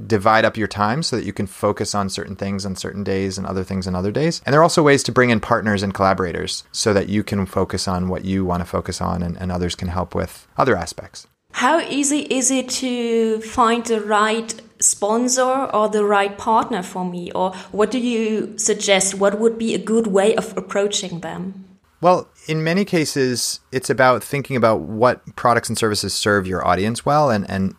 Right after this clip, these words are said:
Speaker 1: finding authentic products and services that make sense for the people you're listening, that are listening or, or reading you,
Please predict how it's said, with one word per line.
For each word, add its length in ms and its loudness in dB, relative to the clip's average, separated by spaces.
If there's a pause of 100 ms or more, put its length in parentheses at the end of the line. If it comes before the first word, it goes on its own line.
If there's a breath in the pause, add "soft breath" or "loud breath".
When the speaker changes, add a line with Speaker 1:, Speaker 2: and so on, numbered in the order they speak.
Speaker 1:
finding 460 2
authentic 720 -2 (100)
products 440 0
and 100 -4
services 460 -4
that 340 2
make 220 -2
sense 340 0
for 180 -4
the 80 -4
people 220 -4
you're 120 -2
listening, 480 -2
that 140 2
are 100 0
listening 380 0
or, 180 0
or 100 -2
reading 280 2
you, 240 0